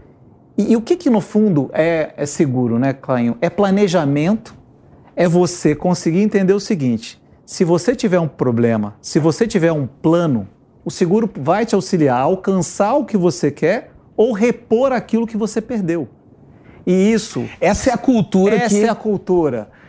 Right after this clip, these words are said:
Speaker 1: A sociedade precisa dessa garantia, dessa proteção, pra que ela evolua. Então, a,
Speaker 2: Inclusive pra produzir mais
Speaker 1: produzir
Speaker 2: com
Speaker 1: mais.
Speaker 2: tranquilidade, né?
Speaker 1: Não. Toda a, a cadeia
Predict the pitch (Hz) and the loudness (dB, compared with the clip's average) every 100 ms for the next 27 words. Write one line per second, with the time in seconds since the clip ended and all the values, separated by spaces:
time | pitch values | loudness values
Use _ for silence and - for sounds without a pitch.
0 | - 175 170 - 226 220 196 147 165 175 | -4 -4 -2 -2 -2 0 -2 0 0 0
1 | 127 131 - 190 190 - - 240 254 170 | -4 -8 0 2 0 -4 -4 -2 0 0
2 | 143 147 147 135 127 _ _ _ _ - | 2 0 0 -4 -4 _ _ _ _ -2
3 | 156 214 196 143 - 185 143 127 131 120 | 0 2 2 0 0 0 2 0 -2 -6
4 | - 196 214 190 135 - 180 143 - - | -2 0 0 0 -2 0 -2 -2 -8 -20
5 | - 175 170 190 190 160 180 151 127 113 | -4 -4 0 0 0 0 -2 0 -2 -6
6 | - _ _ - - 226 226 220 277 202 | -10 _ _ -12 -2 0 0 0 0 2
7 | 254 196 285 294 - 277 262 220 233 208 | 2 2 2 0 0 0 2 2 2 2
8 | 254 240 254 320 294 285 294 302 311 262 | 2 2 2 2 2 2 2 2 2 2
9 | 202 226 202 156 180 220 339 175 - - | 0 0 -2 -4 -6 -4 -4 -4 -8 -20
10 | - _ - - 254 311 240 190 151 160 | -20 _ -14 -4 -2 0 0 0 -2 -4
11 | 160 160 - 180 143 139 214 233 160 113 | -4 -4 -2 -2 0 0 2 2 0 -2
12 | 107 | -4